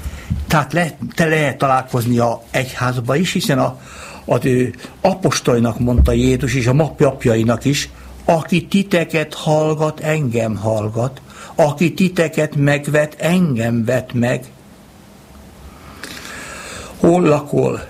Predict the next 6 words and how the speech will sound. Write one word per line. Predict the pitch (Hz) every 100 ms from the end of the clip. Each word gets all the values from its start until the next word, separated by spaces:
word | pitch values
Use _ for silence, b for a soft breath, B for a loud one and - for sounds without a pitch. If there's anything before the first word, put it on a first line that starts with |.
| -
És | - -
ezt | 143 135 -
kérem, | - 104 101 98 - - - - - - - - - - - - - - - - - - - - - - - -
ez | - 120
mindenkinek | 127 196 160 107 98 92 101 98 104
szól. | - 104 92 90